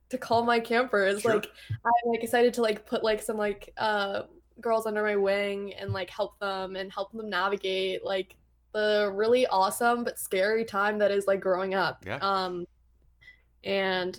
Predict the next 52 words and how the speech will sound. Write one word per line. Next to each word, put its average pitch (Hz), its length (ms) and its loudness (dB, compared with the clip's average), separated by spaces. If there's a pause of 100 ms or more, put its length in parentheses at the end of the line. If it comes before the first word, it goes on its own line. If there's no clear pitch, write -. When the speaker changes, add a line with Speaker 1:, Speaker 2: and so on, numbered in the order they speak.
Speaker 1:
yeah, 220 220 -2
I 180 120 0
think 226 200 -8
that's, 214 180 -4
like, 202 120 -2
what 185 100 -2
I'm 180 120 0
most 170 220 -4
looking 185 160 -16
forward 175 220 -4
to. 214 140 -2
And 220 140 -2
then 240 160 -2
obviously 226 920 4 (340)
activities, 175 680 2
like, 180 300 0 (260)
ugh, 208 80 -12 (340)
they're 220 100 -2
so 202 280 4
fun. - 400 -2
Speaker 2:
<laughs> - 40 -8
Speaker 1:
And 214 100 0
I'm, 208 80 2 (120)
like, 202 160 -4 (180)
so 254 80 8
excited 220 520 4
to, 220 80 -4
like, 190 320 0
help 202 220 -2
my 202 120 -2
campers, 202 520 -2
like, 185 260 0 (480)
uh, 214 100 2 (220)
face 190 240 -2
their 202 140 0
fears 226 400 6
of 214 80 0
certain 202 340 2
things 190 420 -2
and, 185 100 -2
like, 180 200 0
help - 240 -4
them, 190 280 -4
like, 190 140 -2
help - 240 -2
push 240 240 2
them 196 440 4 (120)
to, 208 100 4
like, 175 220 2
Speaker 2:
A - 40 -12
hundred 76 100 -18
percent. - 0 -